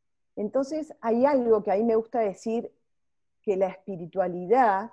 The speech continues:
tiene una condición de tierra. Esta condición de tierra es esta condición de hombre. ¿Cómo vivo la espiritualidad en este hombre o en esta mujer que soy?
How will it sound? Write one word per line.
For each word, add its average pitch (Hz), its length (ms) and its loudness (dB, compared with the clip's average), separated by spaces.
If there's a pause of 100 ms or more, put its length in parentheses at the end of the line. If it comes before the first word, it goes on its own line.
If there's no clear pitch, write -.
(680)
tiene 269 240 0
una 196 240 0
condición 170 920 -6 (880)
de 165 200 -6
tierra. 156 580 -4 (640)
Esta 262 280 -4
condición 214 500 -4
de 190 120 2
tierra 220 600 0
es 196 200 -10
esta 202 320 -6
condición 175 640 -6
de 170 240 -4
hombre. 160 640 -4 (200)
¿Cómo 226 300 -2
vivo 226 360 -2
la 190 120 0
espiritualidad 165 1120 -4 (880)
en 180 180 -4
este - 420 -8
hombre 208 440 2
o 170 120 0
en 170 60 -4
esta 175 220 -10
mujer 156 420 -8
que 151 140 -12
soy? 139 340 -14